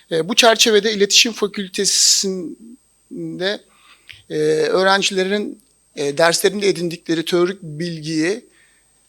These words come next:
e, öğrendiklerini uygulayabilecekleri, e, çok sayıda, e, uygulama birimine sahibiz biz üniversitemiz bünyesinde. Ve t-, Ticaret İletişim ve Medya Merkezi,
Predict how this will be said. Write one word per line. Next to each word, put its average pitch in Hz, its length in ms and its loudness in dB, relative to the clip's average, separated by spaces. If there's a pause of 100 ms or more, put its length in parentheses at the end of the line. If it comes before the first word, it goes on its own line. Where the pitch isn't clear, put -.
(120)
e, 165 120 -12
öğrendiklerini 160 1160 -2
uygulayabilecekleri, 180 1400 -2
e, 143 220 -6
çok 202 260 -2
sayıda, 165 600 2 (520)
e, 165 40 -2
uygulama 175 520 0
birimine 147 300 0
sahibiz 135 460 -4
biz 139 80 -16
üniversitemiz 131 600 -6
bünyesinde. 131 560 -6 (800)
Ve 185 480 0 (260)
t-, - 80 -14 (320)
Ticaret 180 340 2
İletişim 175 360 2
ve 170 60 2
Medya 165 300 2
Merkezi, 147 640 -4